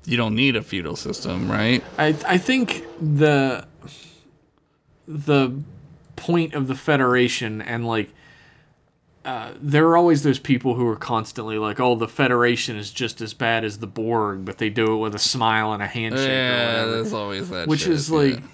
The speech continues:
Speaker 1: yeah.
Speaker 2: uh, this is the crux of why the Federation is different. You, you keep all of your traditions. As
Speaker 1: Yeah.
Speaker 2: long as you are a fair,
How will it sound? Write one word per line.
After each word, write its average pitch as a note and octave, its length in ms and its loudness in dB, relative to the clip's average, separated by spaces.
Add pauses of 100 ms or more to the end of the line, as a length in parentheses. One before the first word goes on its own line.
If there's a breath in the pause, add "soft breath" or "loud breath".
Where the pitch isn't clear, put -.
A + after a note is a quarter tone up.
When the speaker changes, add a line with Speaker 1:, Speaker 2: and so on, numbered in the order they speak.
(140)
Speaker 1:
yeah. C3+ 100 -6
Speaker 2:
uh, A#2 260 -2
this C3+ 600 2
is B2 680 2
the C3+ 280 -2
crux - 600 0
of B2 160 -6
why A2+ 240 2
the A2 80 -4
Federation G#2+ 560 -2
is G2 80 -14
different. A#2+ 440 -2 (360 loud breath)
You, D3+ 340 2 (140)
you D3 320 2 (100)
keep G3 460 -4 (260)
all D3 400 4
of C#3+ 140 2
your C#3 140 6
traditions. - 920 -2 (440 soft breath)
As B2 160 0
Speaker 1:
Yeah. C3+ 100 2
Speaker 2:
long E3 260 0
as D3 160 0
you D3 160 2
are C#3 140 2
a A#2 120 0
fair, E3 760 -2